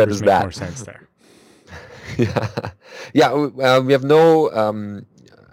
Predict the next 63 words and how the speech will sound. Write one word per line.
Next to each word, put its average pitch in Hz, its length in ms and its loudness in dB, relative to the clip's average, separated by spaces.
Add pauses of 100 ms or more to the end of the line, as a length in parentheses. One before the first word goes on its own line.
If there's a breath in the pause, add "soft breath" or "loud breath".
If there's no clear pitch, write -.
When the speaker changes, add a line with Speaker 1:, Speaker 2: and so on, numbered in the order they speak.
Speaker 2:
maybe 123 440 0
some 113 140 -10
of 104 80 -4
the 101 40 0
man 92 220 -2
page 170 240 -4
lists 170 360 -6
to 156 100 -8
five 160 260 -2
gigahertz 165 360 -4
support, - 500 -4
so - 240 -8
you 92 80 0
have - 100 0
to 170 60 2
Speaker 1:
Right, 120 100 2
Speaker 2:
look 92 100 0
at 123 220 -2
Speaker 1:
uh, - 40 -12
Speaker 2:
individual 90 360 -8
drivers. - 420 -2
Speaker 1:
A 123 60 2
lot 143 140 2
of 139 80 -2
it 139 80 -4
is 117 100 -6
missing, 143 460 -4 (320)
and 110 160 -4
it 107 80 -12
needs 101 260 -8
Speaker 2:
Mm. - 40 -20
Speaker 1:
to - 80 -20
be 101 100 -8
done. 107 400 -6 (260)
Uh, 98 420 0 (100)
and, 92 640 -8 (1200)
you 104 160 -10
know, 90 140 -8 (1400 loud breath)
probably 120 240 0
the 120 80 -2
best 120 200 -2
way 131 80 0
to 120 60 0
do 123 140 0
that 101 200 -2
is 95 140 -8
make 104 140 -4
a 110 40 -4
donation 101 420 0
to 101 60 -2
the 92 60 -6
FreeBSD 110 440 0
Foundation 104 520 0
and 95 200 -4
explicitly 110 520 -2
in 104 80 0
the 104 60 -2
comments 98 480 0
mention 95 600 -4
five 92 340 -2
gigahertz 92 380 -2
Wi-Fi 95 320 0
support. - 340 -4